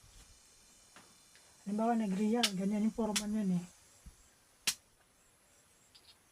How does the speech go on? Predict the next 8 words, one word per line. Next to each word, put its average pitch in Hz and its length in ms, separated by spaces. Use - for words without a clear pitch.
Akyat 202 160
tayo 202 160
sa 190 160
taas. 226 480
Yan. 165 220
Halimbawa, 202 400
dito 180 240
siya. 175 320